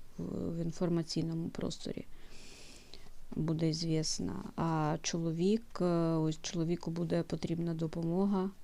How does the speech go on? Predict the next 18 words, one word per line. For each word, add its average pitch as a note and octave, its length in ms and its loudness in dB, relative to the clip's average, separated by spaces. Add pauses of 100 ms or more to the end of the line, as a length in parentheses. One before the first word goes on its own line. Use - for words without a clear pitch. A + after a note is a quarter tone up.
(1400)
М, - 360 -4 (560)
якийсь F3+ 420 -4
чоловік, E3+ 600 0
який, E3+ 520 -2 (100)
якого E3+ 460 -2
ми D#3+ 160 2
не, D#3 100 0
м, E3 400 -2 (520)
може, F3+ 260 4
не E3+ 120 4
треба E3 320 2
нам D#3+ 220 0
про - 200 -8
то E3 140 -6
знати. - 380 -6
Ну, G3+ 120 -2
коротше, E3 440 -2
отаке. - 380 -4